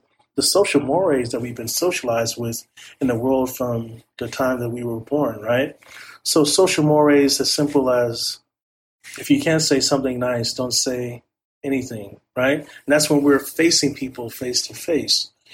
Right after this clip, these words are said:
Or when you're talking with someone, you look them straight in the eye, you know, or you are looking in their direction, right? These are just small social mores that we've kind of been raised with, you know, that we just kind of understand. It seems like it's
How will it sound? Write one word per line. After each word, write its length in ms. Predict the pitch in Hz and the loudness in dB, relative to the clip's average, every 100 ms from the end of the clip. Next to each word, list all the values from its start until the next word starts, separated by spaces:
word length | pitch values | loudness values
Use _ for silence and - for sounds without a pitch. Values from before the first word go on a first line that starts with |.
| _ _ | _ _
Or 440 | 147 131 123 123 | 4 6 6 2
when 220 | 123 135 139 | 0 0 2
you're 120 | 127 | 0
talking 540 | - 147 147 143 131 | 0 0 0 0 -2
with 160 | 123 120 | -4 -2
someone, 680 | - 127 120 120 120 117 - - | -2 -2 -4 -4 -4 -8 -10 -4
you 140 | 131 | 2
look 220 | 131 143 | 2 2
them 140 | 139 127 | -2 -4
straight 320 | - 135 127 | -2 -2 -2
in 60 | |
the 180 | 123 117 | -4 -6
eye, 420 | 120 120 104 101 _ | -4 -4 -8 -14 _
you 100 | 123 | -8
know, 140 | 120 117 | -6 -4
or 260 | 113 117 | -2 -2
you 300 | 117 120 113 | -2 -6 -8
are 120 | 117 | -8
looking 380 | 113 139 - 135 | -2 -2 0 -4
in 240 | 127 135 127 | -2 -4 -4
their 160 | 123 | -4
direction, 680 | 120 123 113 117 - - - - | -6 -6 -2 -2 -2 -8 -10 -8
right? 260 | 123 131 - - - - - - | -6 -6 -12 -20 -20 -20 -6 2
These 140 | 165 | 2
are 60 | 151 | 4
just 320 | 151 147 - _ _ _ | 2 2 -4 _ _ _
small 600 | - - 175 180 180 175 | -2 0 2 4 4 4
social 380 | - 165 156 143 | 4 0 2 0
mores 500 | 143 139 139 135 127 | 4 4 4 2 0
that 120 | 123 | -2
we've 160 | 135 139 | -2 -4
kind 220 | 156 147 | -2 -2
of 80 | 135 | -2
been 180 | 120 | -4
raised 380 | 117 131 135 - | -2 0 -2 -4
with, 420 | 123 113 110 - | -8 -8 -10 -12
you 80 | 123 | -8
know, 240 | 120 120 117 | -6 -6 -4
that 200 | 117 117 | -4 -4
we 80 | |
just 180 | 120 127 | -4 -2
kind 160 | - 135 | 0 -2
of 80 | 127 | -2
understand. 760 | 139 123 - - 127 - - | -4 -2 -4 -6 -10 -12 -12
It 120 | 139 | -4
seems 280 | - 160 156 | 2 2 2
like 160 | 123 117 | 0 -2
it's 300 | - - | -6 -8